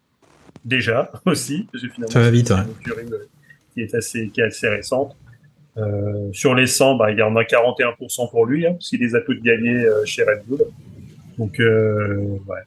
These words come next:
Speaker 1: bon, euh, je, on, on pourrait presque remettre à jour le nombre de, de, de tours en passé en tête. Bon, bah, il y en a soixante-dix de plus <laughs> par rapport à la dernière fois. <laughs> Donc, euh,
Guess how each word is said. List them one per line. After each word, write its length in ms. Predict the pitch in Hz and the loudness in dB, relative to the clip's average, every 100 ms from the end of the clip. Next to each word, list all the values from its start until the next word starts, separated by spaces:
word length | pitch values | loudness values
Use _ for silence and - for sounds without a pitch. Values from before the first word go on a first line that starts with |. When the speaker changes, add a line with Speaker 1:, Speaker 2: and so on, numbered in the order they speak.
| - | -8
Speaker 1:
bon, 400 | 120 104 107 101 98 - _ - - _ - | -4 -2 -2 -4 -12 -16 _ -20 -20 _ -10
euh, 40 | - - | -8 -6
je, 160 | 143 - | -6 -2
on, 200 | 147 151 | 2 2
on 100 | 160 | 2
pourrait 260 | - 139 143 | 2 4 4
presque 240 | 165 156 | 2 0
remettre 420 | 151 139 143 139 147 | 2 4 4 4 4
à 100 | 139 | 2
jour 280 | 151 151 | 2 0
le 120 | 131 127 | 2 0
nombre 420 | 139 139 123 131 | -6 -8 -4 -4
de, 640 | 127 123 120 120 120 120 117 | -2 -4 -2 -2 -4 -6 -8
de, 200 | 131 135 | -10 -2
de 120 | 135 | -2
tours 360 | 135 151 135 180 | 0 -2 -2 -4
en 80 | 135 | -2
passé 300 | - 131 - | 0 0 2
en 160 | 123 127 | 2 2
tête. 320 | 156 175 - - _ _ _ 127 | 2 0 -2 -20 _ _ _ -4
Bon, 80 | |
bah, 160 | 120 127 | 0 2
il 160 | 127 123 | 0 2
y 40 | |
en 100 | 120 | 2
a 80 | 120 | 2
soixante-dix 560 | 120 135 135 127 131 120 | 0 -2 -2 -6 -6 -2
de 80 | |
plus 400 | 131 - 165 - - 170 | 0 2 0 0 -2 -4
<laughs> 300 | - 202 190 | 0 0 0
par 80 | 123 | 0
rapport 240 | 123 - | 0 2
à 40 | 127 | 2
la 100 | 120 | 4
dernière 360 | 120 113 110 | 2 2 -2
fois. 240 | - 123 151 - - | -2 -4 -4 -6 -6
<laughs> 680 | 175 - - - - - - | -6 -6 -10 -10 -16 -12 -6
Donc, 360 | 120 127 127 | -2 -2 0
euh, 420 | 120 113 110 107 | 2 4 4 2